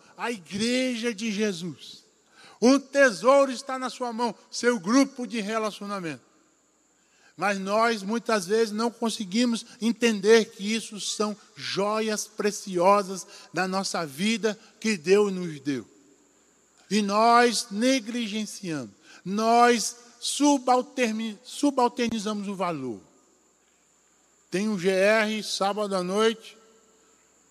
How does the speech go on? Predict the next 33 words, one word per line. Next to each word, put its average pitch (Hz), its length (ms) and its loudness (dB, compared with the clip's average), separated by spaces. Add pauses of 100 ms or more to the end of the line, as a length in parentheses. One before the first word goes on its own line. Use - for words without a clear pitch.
(600)
"Ô, 160 120 2
irmão, 139 280 -2 (420)
vai 131 200 -2
dar 143 180 2
não 135 180 0
que - 100 -14
tem 139 120 -6
um 139 60 0
aniversário, 143 680 0
tá 101 100 -12
certo?" 147 320 -2 (1120)
"Tudo 135 220 0
bem, 156 320 4
esse - 180 -6
sábado 135 360 0
tem 143 120 -6
um 139 40 -2
aniversário." 143 560 -4 (2000)
"No 220 100 6
próximo 254 500 4
sábado, 226 560 0 (460)
irmão, 233 260 2
você 214 160 -2
vai? 233 320 6 (140)
Daqui 185 220 -8
quinze 240 320 -4
dias." 202 260 0 (340)
"Vixe, 214 320 -12
calhou 185 360 2
com 185 160 -18
casamento, 185 840 -4
ó, 196 80 -4
irmão. 170 260 -8